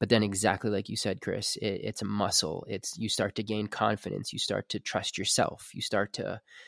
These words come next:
recognize that when you do start to have integrity with you and admit these things and look at them and not run from them and then ask for support, get the support,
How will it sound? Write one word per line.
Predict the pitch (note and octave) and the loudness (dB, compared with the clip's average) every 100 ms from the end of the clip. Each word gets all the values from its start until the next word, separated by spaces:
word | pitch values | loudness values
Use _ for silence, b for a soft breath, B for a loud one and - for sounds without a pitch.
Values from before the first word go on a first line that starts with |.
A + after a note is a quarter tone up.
| B B B _ _ _ | B B B _ _ _
recognize | A2+ A2 B2 A#2 G#2 G2+ G2+ F#2+ | 8 10 10 8 4 6 4 2
that | G2 | 0
when | G#2 G#2+ G#2 | 2 2 2
you | G#2 | 0
do | G2+ - C3 D3 | 0 6 8 8
start | - G2+ F#2 F2 | 6 4 4 2
to | - F#2 F#2 D#3 - _ - | -2 -2 -2 -8 -18 _ -4
have | A#2 G#2+ | 0 0
integrity | G#2 - A2 A2+ G#2+ | 2 2 2 4 4
with | G#2+ G#2 | 2 0
you | G#2+ G#2+ C3 | 2 6 6
and | G2+ | 6
admit | F#2+ G#2 - | 4 0 0
these | A2+ - | -2 0
things | A#2 B2 A2 | 2 2 2
and | G2 | 0
look | G2+ - | 0 -2
at | B2+ | 0
them | C3 C#3 D#3+ F3+ _ _ _ - - | 2 4 4 0 _ _ _ -14 2
and | A2+ | 6
not | G#2+ G2+ | 6 6
run | G#2+ A2 | 4 4
from | C3 B2 | 4 4
them | C3 B2 | 4 2
and | G#2 | 2
then | G2+ - | 0 0
ask | G#2+ G#2 - | -2 0 -2
for | A#2 | 0
support, | - - - A2 A#2+ - | 0 0 0 2 2 2
get | A2+ | -4
the | A#2 | -2
support, | - A#2 B2+ D3+ | -4 2 6 6